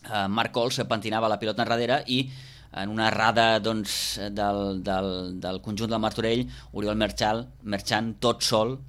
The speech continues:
al segon pal, doncs, afusellava el porter Héctor del, del Martorell. Eh, un Sitges que, que va començar bé, mm, i ens acostumats a que tingui bons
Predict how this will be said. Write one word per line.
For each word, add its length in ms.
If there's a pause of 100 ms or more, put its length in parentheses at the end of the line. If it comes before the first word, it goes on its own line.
(280)
al 140
segon 280
pal, 400
doncs, 460
afusellava 520
el 80
porter 440
Héctor 360
del, 260
del 120
Martorell. 420 (540)
Eh, 140
un 120
Sitges 320
que, 480
que 80
va 140
començar 340
bé, 320
mm, 320
i 140
ens 160
acostumats 500
a 320
que 120
tingui 240
bons 580